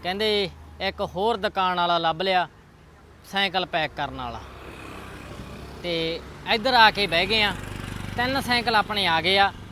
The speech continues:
ਇੱਕ ਸਾਈਕਲ ਹਰਪਾਲ ਪਿੱਛੇ ਲਈ ਆਉਂਦਾ ਗਾ। ਸਾਹਮਣੇ ਦੁਕਾਨ ਵਾਲਾ ਗਾ ਬਾਈ, ਉਹਨਾਂ ਦੀ ਲਿਹਾਜ਼ ਆ ਬਾਈਆਂ ਦੀ, ਗਾਂਹ ਦੀ ਗਾਂਹ ਕਿਵੇਂ ਨਾ ਕਿਵੇਂ ਕੱਢੀ ਆ ਕੋਈ ਗੱਲਬਾਤ, ਹਨਾ।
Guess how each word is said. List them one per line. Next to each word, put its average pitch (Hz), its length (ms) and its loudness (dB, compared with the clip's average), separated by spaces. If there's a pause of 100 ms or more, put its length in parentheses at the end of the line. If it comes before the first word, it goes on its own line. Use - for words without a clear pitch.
(160)
ਇੱਕ 214 260 -2
ਸਾਈਕਲ 196 360 -2
ਹਰਪਾਲ 175 540 2
ਪਿੱਛੇ 170 360 -4
ਲਈ 175 280 2
ਆਉਂਦਾ 127 280 -4
ਗਾ। 107 140 -12 (720)
ਸਾਹਮਣੇ 254 360 0
ਦੁਕਾਨ 220 360 0
ਵਾਲਾ 214 240 4
ਗਾ 196 120 2
ਬਾਈ, 202 300 0 (100)
ਉਹਨਾਂ 202 240 -2
ਦੀ 202 100 0
ਲਿਹਾਜ਼ 180 340 2
ਆ 151 80 0
ਬਾਈਆਂ 156 320 -4
ਦੀ, 170 160 -6 (320)
ਗਾਂਹ 175 200 0
ਦੀ 196 160 0
ਗਾਂਹ 180 180 -2
ਕਿਵੇਂ 170 220 -8
ਨਾ 165 100 -6
ਕਿਵੇਂ 160 340 -6 (480)
ਕੱਢੀ 208 280 -2
ਆ 220 80 2
ਕੋਈ 196 160 -4
ਗੱਲਬਾਤ, 170 420 0
ਹਨਾ। 180 260 -6